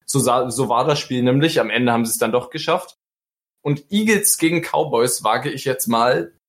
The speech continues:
wird eins zu behaupten, wird eins der unschönsten und schlechtesten Spiele,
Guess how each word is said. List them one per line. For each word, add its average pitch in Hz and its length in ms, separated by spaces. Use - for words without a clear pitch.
wird 151 500
eins 139 640
zu - 160
behaupten, 123 480
wird 143 240
eins 147 360
der 131 360
unschönsten 214 1200
und 123 100
schlechtesten 202 760
Spiele, 180 600